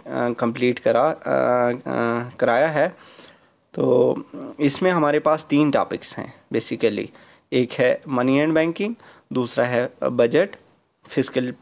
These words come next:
बजट, फिस्कल पॉलिसी और balance of payment। तीसरा जो हमारा एक और अहम टॉपिक है वो है एफ़आरबीएम एक्ट, यानी फिस्कल रिस्पॉन्सिबिलिटी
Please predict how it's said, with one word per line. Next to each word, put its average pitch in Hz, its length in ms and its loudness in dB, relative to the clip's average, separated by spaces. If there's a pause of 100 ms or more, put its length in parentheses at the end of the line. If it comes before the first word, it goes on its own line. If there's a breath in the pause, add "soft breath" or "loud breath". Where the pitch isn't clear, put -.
(360)
बजट, 127 360 2
फिस्कल 131 360 -4
पॉलिसी 113 540 2
और 185 300 4
balance 107 480 0
of - 100 -14
payment। - 320 -10 (360 loud breath)
तीसरा 175 320 2
जो 277 120 2
हमारा 156 380 2
एक 143 340 -4
और 151 260 4
अहम 185 380 -4
टॉपिक 127 320 -2
है 160 100 0
वो 123 160 2
है 160 280 -2 (720 soft breath)
एफ़आरबीएम 131 1040 0
एक्ट, - 400 -4
यानी 147 320 0
फिस्कल 143 720 0
रिस्पॉन्सिबिलिटी 135 1040 0